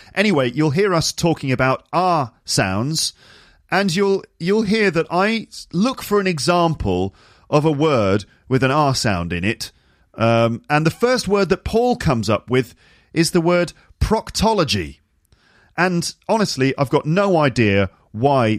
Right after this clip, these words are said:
that's the first word that he thought of. Proctology. Do you know what proctology means? Well, according to the Oxford Dictionary,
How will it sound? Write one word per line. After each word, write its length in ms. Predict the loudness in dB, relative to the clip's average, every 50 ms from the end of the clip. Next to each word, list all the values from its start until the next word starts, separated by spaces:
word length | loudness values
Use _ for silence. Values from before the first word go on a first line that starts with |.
| -2
that's 300 | -2 -2 -2 -2 -6 -6
the 80 | -6 -6
first 400 | -2 0 0 0 0 -2 -4 -2
word 300 | 0 2 2 2 0 0
that 160 | -2 -4 -4
he 120 | -2 -6 -6
thought 400 | -2 0 0 2 2 0 0 -2
of. 180 | -4 -4 -4 -8 -20 -20 -20 -20 -20 _ _ _ _ _ _ _ _ _ -20 -20 _ _
Proctology. 760 | 0 0 0 0 0 -2 -2 0 0 0 -2 -2 -4 -4 -2
Do 80 | -2
you 40 | 0
know 100 | 2 2
what 160 | 0 0 -2
proctology 720 | -4 -2 -2 -4 -4 -2 -2 -2 0 0 0 0 -2 -2 0
means? 500 | 0 0 0 0 -2 -2 -4 -6 -8 -10 _ _ _ -20 -20 _ _ _
Well, 260 | 0 2 2 2 0
according 420 | -2 -2 0 0 0 2 0 0 0
to 100 | 0 0
the 100 | 0 0
Oxford 380 | -2 -2 -4 -10 -6 -4 -4 -2
Dictionary, 640 | -2 -2 -2 -4 -6 -4 -2 0 0 0 0 -2